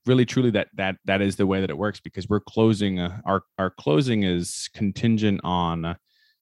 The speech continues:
seller pulling and issuing those permits, getting them ready,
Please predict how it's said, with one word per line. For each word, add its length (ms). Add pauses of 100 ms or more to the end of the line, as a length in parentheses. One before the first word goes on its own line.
(340)
seller 400
pulling 520
and 180
issuing 420
those 160
permits, 640 (200)
getting 280
them 160
ready, 360